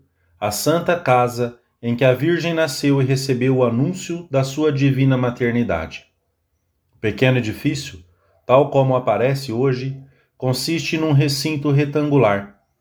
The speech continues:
construído com pedras arenosas unidas por argamassa de barro. A parte superior é de tijolo. As paredes não são visíveis do exterior, pois receberam, no século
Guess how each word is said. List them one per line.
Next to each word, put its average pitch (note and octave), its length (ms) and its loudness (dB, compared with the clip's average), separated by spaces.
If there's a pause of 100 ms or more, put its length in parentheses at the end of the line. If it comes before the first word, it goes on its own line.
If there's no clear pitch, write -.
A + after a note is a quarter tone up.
(120)
construído B2 720 0
com B2+ 200 2
pedras A#2+ 720 -2 (220)
arenosas C#3 760 2
unidas D#3 720 -2 (240)
por D3 140 4
argamassa C#3+ 680 2
de A2+ 140 -6
barro. F2 460 -4 (760)
A F#2+ 80 -10
parte A#2+ 440 2
superior B2+ 720 0 (320)
é A#2+ 100 0
de B2 140 -2
tijolo. C#3 720 2 (1000)
As G2+ 160 -12
paredes B2 800 0 (240)
não C#3 220 2
são D#3 260 0
visíveis C#3 600 -2
do F#2+ 180 -4
exterior, A2 720 0 (400)
pois B2+ 260 4
receberam, C#3 840 2
no A2 100 -6
século G2+ 640 -2